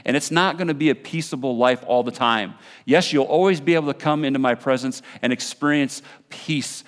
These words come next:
with me, but you're not gonna live a life of complete peace until he sits on the throne. Again, such encouraging words for me this morning.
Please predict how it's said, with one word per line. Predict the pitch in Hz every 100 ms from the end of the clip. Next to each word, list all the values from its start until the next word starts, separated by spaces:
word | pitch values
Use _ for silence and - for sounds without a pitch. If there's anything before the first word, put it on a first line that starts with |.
| - 120
with | 113
me, | 120 127 110 - -
but | 143
you're | 151
not | 170 175 180
gonna | 160
live | 131 139
a | 127 120
life | 113 123 127 110
of | - 110
complete | 120 107 123 117
peace | - 117 -
until | - 107 113
he | 131
sits | 131 127 -
on | 110
the | 98
throne. | - 90 87 78 - _ _ _ _ _ _ _ _ _ _ _ _ _ _ _ _ _ _ _ _ _ _ _ _ _ _ 679 640 _ _ _ _ _ _ _ _ _ _ _ _ _ _ _ _ -
Again, | 95 123 107 87
such | 120 -
encouraging | 104 117 104 98 92
words | 104 98
for | -
me | 90
this | 85 -
morning. | 87 87 90